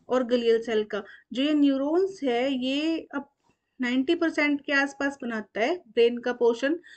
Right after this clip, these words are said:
और कुछ बचा हुआ पोर्शन है ये ग्लियल सेल्स बनाती है। ठीक है, जो लोअर इन्वर्टिब्रेट्स हैं जैसे हाइड्रा है उसमें क्या होता है?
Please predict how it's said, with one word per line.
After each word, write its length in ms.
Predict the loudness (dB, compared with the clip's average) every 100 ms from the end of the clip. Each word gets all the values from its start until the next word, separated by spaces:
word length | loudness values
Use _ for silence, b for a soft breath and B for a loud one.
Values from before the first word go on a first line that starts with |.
| B -2
और 160 | -2
कुछ 200 | -2 -6 0
बचा 260 | 0 2
हुआ 140 | 0 2
पोर्शन 360 | 4 4 2 -4
है 160 | -4 -4
ये 100 | 0
ग्लियल 320 | 0 4 4
सेल्स 320 | 4 -2 -2 -4
बनाती 480 | -8 -8 -10 -10 -10
है। 60 | -12 b b _
ठीक 160 | 0 2
है, 120 | -2 B B -2
जो 120 | 2
लोअर 320 | 2 2 2
इन्वर्टिब्रेट्स 880 | 2 2 2 2 0 0 0 -2 -8
हैं 200 | -6 -2 0
जैसे 220 | 0 0
हाइड्रा 520 | 0 -2 -2 -2 -2 -2
है 320 | -4 -6 -6 -10 _
उसमें 300 | -8 -2 -2
क्या 140 | 0 0
होता 280 | -2 -2 -4
है? 160 | -4